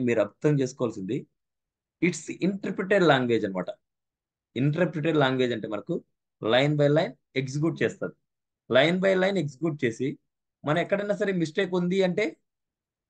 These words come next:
అది అక్కడ స్టాప్ అయిపోద్ది. నెక్స్ట్ తర్వాత ఉండేది మనకి ఎగ్జిక్యూట్ చేయదు. ఇది సాల్వ్ చేస్తేనే తర్వాత ఉండే కోడ్ మనకి ఎగ్జిక్యూట్ అవుతది. That is the interpreted language అనమాట మనకి. ఓకేనా?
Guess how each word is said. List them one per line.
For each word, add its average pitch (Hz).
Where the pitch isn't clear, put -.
అది 131
అక్కడ 147
స్టాప్ 139
అయిపోద్ది. 104
నెక్స్ట్ 139
తర్వాత 180
ఉండేది 185
మనకి 180
ఎగ్జిక్యూట్ 147
చేయదు. 110
ఇది 151
సాల్వ్ 190
చేస్తేనే 208
తర్వాత 156
ఉండే 151
కోడ్ 190
మనకి 156
ఎగ్జిక్యూట్ 113
అవుతది. 92
That 110
is -
the 185
interpreted 123
language 90
అనమాట 82
మనకి. -
ఓకేనా? 123